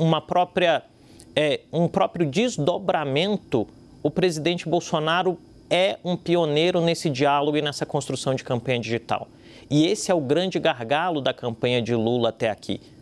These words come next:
né? O, me parece que esse protagonismo dessa direita brasileira que chegou ao poder em dois mil e dezoito, no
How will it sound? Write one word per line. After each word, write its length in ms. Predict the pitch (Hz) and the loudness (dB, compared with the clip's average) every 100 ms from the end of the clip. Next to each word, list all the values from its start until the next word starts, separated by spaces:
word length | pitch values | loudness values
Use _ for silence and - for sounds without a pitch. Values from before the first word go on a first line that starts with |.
| - - | -20 -6
né? 260 | 113 170 - - - | -2 -2 -6 -16 -2
O, 240 | 135 127 123 123 | 0 0 -2 -4
me 160 | 143 151 | 0 0
parece 600 | 156 143 135 160 180 185 | 0 0 0 -2 -2 -4
que 260 | - 165 147 | 0 0 2
esse 240 | 147 - | 0 -2
protagonismo 920 | - 175 - 160 156 139 160 196 165 | -2 -2 0 0 2 2 0 2 2
dessa 320 | 143 143 - 143 | 0 -2 -2 -4
direita 480 | 127 123 156 151 | 0 0 0 -2
brasileira 520 | 147 135 123 123 120 117 | -2 -2 -2 0 0 0
que 80 | |
chegou 280 | - 120 117 | -2 -2 0
ao 100 | 139 | -2
poder 340 | 143 131 120 123 | -2 -4 -2 -2
em 80 | |
dois 200 | 120 117 | -2 -2
mil 80 | 120 | -2
e 40 | 127 | -2
dezoito, 600 | 120 104 110 107 - - - - - - - | -2 0 0 -2 -8 -20 -20 -20 -20 -14 -2
no 340 | 131 143 120 | 2 2 0